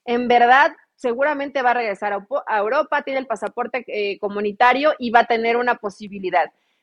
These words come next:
Si se queda en, "Te hago tres regatitos y entro y soy intempestivo y eléctrico y medio trato de cambiar la historia", va a ser un jugador ahí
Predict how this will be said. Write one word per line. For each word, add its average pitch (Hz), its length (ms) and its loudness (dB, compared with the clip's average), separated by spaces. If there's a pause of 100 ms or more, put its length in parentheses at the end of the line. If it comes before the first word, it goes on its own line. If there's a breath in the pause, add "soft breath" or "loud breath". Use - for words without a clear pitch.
Si - 240 0
se 277 240 4
queda 381 420 4
en, 277 260 -6
"Te 320 100 0
hago 330 240 0
tres 349 220 -6
regatitos 285 760 -4
y 240 120 -6
entro 269 360 -2
y 220 80 -4
soy 269 180 -6
intempestivo 269 840 -2
y 226 140 0
eléctrico 226 720 0
y 226 180 -2
medio 233 240 2
trato 262 200 -2
de 285 140 0
cambiar 233 280 -2
la 269 80 -4
historia", 294 540 -2 (580)
va 254 80 2
a 254 40 -2
ser 277 220 0
un 277 120 -4
jugador 262 460 2
ahí 370 320 0